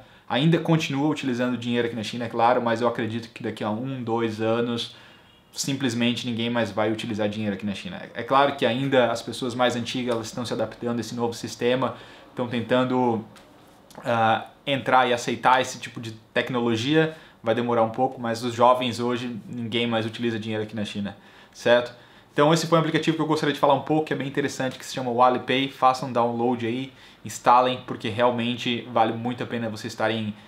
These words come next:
ah, brincando e aprendendo como funciona a forma de pagamento aqui na China, certo?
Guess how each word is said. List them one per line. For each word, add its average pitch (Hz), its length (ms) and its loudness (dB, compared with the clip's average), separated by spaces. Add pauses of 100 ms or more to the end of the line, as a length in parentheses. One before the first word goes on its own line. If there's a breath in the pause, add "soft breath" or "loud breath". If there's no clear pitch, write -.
(200 loud breath)
ah, 107 220 -2 (260)
brincando 135 640 2
e 131 60 2
aprendendo 127 540 0
como 127 360 -6 (160)
funciona 123 300 -6
a - 20 -4
forma 117 320 -4
de 104 80 -8
pagamento 107 400 -2
aqui 104 140 -12
na 104 80 -6
China, 90 260 -10
certo? 113 340 0